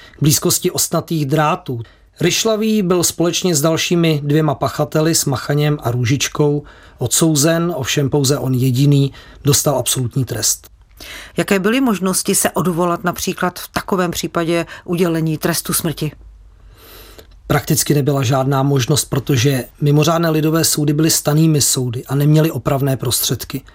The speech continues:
Speaker 1: Rozhodnutí soudu muselo být vykonáno v případě trestu smrti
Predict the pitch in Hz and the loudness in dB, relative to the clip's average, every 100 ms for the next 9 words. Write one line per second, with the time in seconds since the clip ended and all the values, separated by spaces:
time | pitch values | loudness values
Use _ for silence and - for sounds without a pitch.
0 | - - 151 147 175 180 - 147 156 151 | -20 0 2 4 2 0 -2 -2 0 2
1 | 156 147 - 160 156 143 120 135 - 156 | 0 0 0 0 0 -2 -2 -2 2 2
2 | 143 147 175 - 131 135 135 127 135 - | 2 0 -2 -2 -2 -2 -2 0 -2 0
3 | 120 131 123 - | -2 0 0 -2